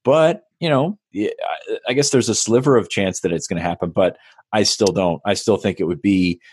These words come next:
one of the bigger shocks in, in that I've seen covering this team s-, as long as I've covered this team if Micah were to come back.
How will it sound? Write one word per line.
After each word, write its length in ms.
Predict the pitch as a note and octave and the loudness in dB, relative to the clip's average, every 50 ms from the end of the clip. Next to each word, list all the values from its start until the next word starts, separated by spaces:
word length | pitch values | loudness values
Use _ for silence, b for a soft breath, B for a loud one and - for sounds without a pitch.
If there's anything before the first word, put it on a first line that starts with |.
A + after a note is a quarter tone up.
| b b b | b b b
one 240 | - G2+ G#2 G#2+ A2+ | -2 0 2 2 2
of 100 | A2 A2 | 2 0
the 80 | A2+ | 0
bigger 300 | G2+ F2 A2 G#2 G2+ G2+ | 0 2 2 2 2 0
shocks 520 | F#2 - - G#2 F#2 F2+ F#2 - - - - | 0 2 2 2 2 2 0 -2 -2 -4 -2
in, 280 | F2 F2+ F2 E2+ D#2+ | -2 -2 -2 -2 -4
in 320 | - - F#2 F2+ E2+ D#2+ C#2+ | -4 -4 -4 -4 -4 -2 -2
that 120 | F#2 F#2 | -2 0
I've 280 | F2+ F2+ F#2+ F2+ E2 - - _ _ | 0 0 0 -2 -2 -6 -12 _ _
seen 320 | - - - G#2+ F#2+ F2 | -10 -4 -2 -2 -2 -2
covering 400 | D#2+ - G#2+ F#2+ F#2 F#2+ F#2 F2+ | -2 -2 -2 0 0 0 0 0
this 180 | F2+ F#2 F2+ - | 0 -2 -2 -2
team 240 | - - G2+ G2 F#2 | -2 -2 -2 -2 -2
s-, 220 | F2+ - - - - | -4 -6 -10 -6 -4
as 140 | F2+ F#2 F2+ | -4 -2 0
long 220 | F#2+ G2 F#2+ F#2 | 0 0 0 0
as 80 | F2+ F2+ | 0 0
I've 140 | F2+ E2+ - | -2 -2 -2
covered 260 | - F#2+ F2 F2 E2+ | -2 -2 -2 -2 -2
this 160 | F2 E2 - | -4 -6 -4
team 240 | - G2 F#2+ F2 E2 | -2 -2 -2 0 -2
if 100 | E2 - | -4 -4
Micah 240 | F#2 F2+ E2+ E2 E2 | -4 -4 -2 -2 -2
were 100 | E2 E2+ | -4 -4
to 60 | E2 | -4
come 160 | - E2 D#2+ | -4 -6 -6
back. 200 | D#2+ C2+ C2 A#1 | -8 -8 -10 -12